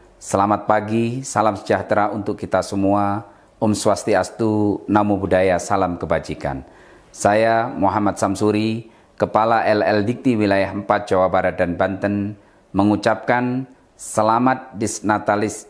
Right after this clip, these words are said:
yang kedelapan belas Universitas Majalengka. Semoga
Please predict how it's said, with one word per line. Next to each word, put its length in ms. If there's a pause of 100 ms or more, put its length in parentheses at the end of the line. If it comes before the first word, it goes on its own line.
yang 320
kedelapan 640
belas 480 (400)
Universitas 1120
Majalengka. 800 (640)
Semoga 800